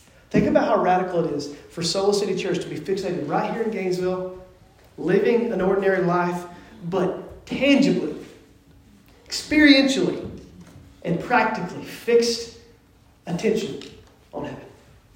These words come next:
That's a radical vision of life. The world understands life only with the blinders of the present and most pressing issues of the day. The church can be a counterculture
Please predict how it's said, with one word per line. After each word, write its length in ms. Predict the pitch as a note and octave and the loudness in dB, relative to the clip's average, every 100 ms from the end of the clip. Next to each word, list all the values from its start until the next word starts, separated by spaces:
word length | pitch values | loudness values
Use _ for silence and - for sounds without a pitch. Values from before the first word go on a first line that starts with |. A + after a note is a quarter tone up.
| - - _ _ _ _ _ - - _ _ | -20 -20 _ _ _ _ _ -20 -20 _ _
That's 100 | F3 | -6
a 60 | F3+ | -4
radical 320 | - C#3+ D#3+ | -2 -4 -6
vision 240 | D3+ D3 | -6 -6
of 120 | C#3+ C#3+ | -8 -10
life. 340 | C#3+ - - - _ _ - - | -12 -14 -18 -20 _ _ -20 -6
The 120 | E3+ F3+ | 0 2
world 300 | G3 C#4 C4+ | 4 4 4
understands 440 | B3 A3+ G#3 F3 | 0 0 -2 -2
life 260 | F3 D#3 - - | -2 -4 -6 -4
only 360 | F#3+ G#3+ G#3+ | 0 2 2
with 220 | G#3 F#3+ F3 | 2 -2 -2
the 80 | |
blinders 680 | E3 D#3+ E3+ F#3+ F#3+ G3 F#3+ | -2 -2 -2 -2 0 0 0
of 200 | F#3 E3+ | -4 -6
the 80 | D#3 | -8
present 600 | - G#3 G3 G3+ G3+ F3+ | -8 -4 -4 -2 -4 -4
and 100 | E3+ | -2
most 220 | E3 - | -2 -4
pressing 440 | D#3 - F#3+ F3 | -6 -4 -2 -2
issues 560 | F#3+ F#3+ C#3+ B2 - - - - | -2 -2 -6 -10 -14 -16 -20 -10
of 160 | F3 E3 | -8 -6
the 60 | |
day. 320 | D#3 C3+ - - - - _ - - - - | -6 -8 -10 -16 -20 -20 _ -20 -20 -16 -4
The 100 | F3 | -2
church 600 | - A#3 A#3 A#3 - - | 2 6 6 6 -2 -2
can 160 | G3+ | 0
be 120 | F3+ F3 | 2 2
a 120 | - | 2
counterculture 880 | G3 G#3+ A#3 A3 G3 - F#3+ F3+ | 0 -2 -2 -4 -6 -6 -8 -10